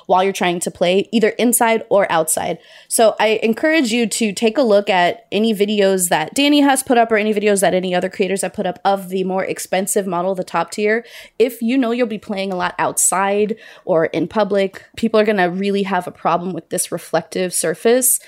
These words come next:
if they're gonna be playing with any large amount of light that's not simply indoors. So I will say that it is a big, huge caveat because I know this is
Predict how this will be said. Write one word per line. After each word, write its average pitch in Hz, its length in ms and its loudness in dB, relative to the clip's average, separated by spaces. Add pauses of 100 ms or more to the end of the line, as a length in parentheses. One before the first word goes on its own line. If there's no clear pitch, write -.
(240)
if - 180 0
they're 185 240 -2
gonna 185 220 -2
be 175 120 -8
playing 175 420 -6
with 180 160 -6
any 170 440 -6
large 185 340 0
amount 170 240 -4
of 160 120 -8
light 156 260 0
that's - 180 -2
not - 220 -8
simply 170 340 -10
indoors. 175 600 -8 (340)
So 190 200 0
I 202 120 0
will 262 180 0
say 262 200 0
that 185 280 -2
it 190 120 0
is 185 100 -2
a 190 60 -4
big, 233 240 -2
huge 247 240 -4
caveat 175 460 -2
because 175 260 -8
I 175 80 -4
know 185 180 -2
this 185 220 0
is 214 100 -2